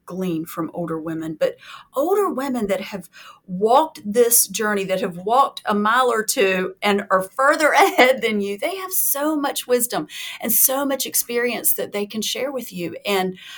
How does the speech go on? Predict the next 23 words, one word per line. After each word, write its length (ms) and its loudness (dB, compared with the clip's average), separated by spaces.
I'm 180 2
telling 340 0
you, 160 -2
were 200 0
it 60 -4
not 280 0
for 80 -2
Susie 720 -2
and 300 -2
learning 380 -2
how 200 -4
to 100 -2
do 240 -4
marriage 480 -4
God's 340 -4
way, 340 -2
learning, 420 -4
learning 240 4
how 120 6
to 60 -4
pray. 560 8
I 60 0
mean, 160 0